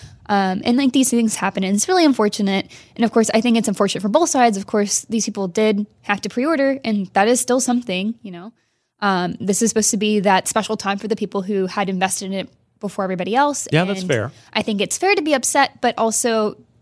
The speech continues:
Speaker 1: there should be, like, a level of empathy there. Like, these are people, and they are
Speaker 2: Mm-hmm.
Speaker 1: working probably crazy hours to get this fixed. And, like, I'm super appreciative of that, but I also understand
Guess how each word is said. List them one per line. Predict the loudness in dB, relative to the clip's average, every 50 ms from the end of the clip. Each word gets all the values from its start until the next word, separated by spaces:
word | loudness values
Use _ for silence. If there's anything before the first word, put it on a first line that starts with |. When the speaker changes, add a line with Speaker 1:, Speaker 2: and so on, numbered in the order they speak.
| _
Speaker 1:
there | _ -10 -4 -2 0 0
should | 0 0 -2 -2 -2
be, | -2 -2
like, | -2 -2 -2
a | -2
level | -4 -4 -2 -2
of | 0 0
empathy | 2 2 2 2 2 2 0
there. | 2 2 2 2 2
Like, | 0 0 0
these | 2 2
are | 0 0
people, | 0 0 2 4 4 4 4
and | 2 2 2
they | 2 4
are | 4
Speaker 2:
Mm-hmm. | 4 4
Speaker 1:
working | 4 2 2 0 0 -2 -4
probably | -4 -2 0 2 2 2 2 2 2 2 2
crazy | 0 -2 -2 0 0 2 2 2 4
hours | 6 6 6 4 4 2
to | -2
get | -4 -4
this | -6 -6 -6
fixed. | -6 -6 -6 -6 -6 -6 -8 -8 -8 -12 -20 -20 -20 -20 -12 -6
And, | -4 -2 0 0 0 0 -2 -2 -2 -4
like, | -2 0
I'm | 0 2 2 2
super | 2 0 0 -2
appreciative | -2 -2 -4 -6 -4 -2 -4 -2
of | 0
that, | 2 0 0 0 0
but | 0 2
I | 2 2
also | 2 0 0 -2 -4
understand | -4 -4 -4 -6 -6 -6 -6 -6 -8 -12 -16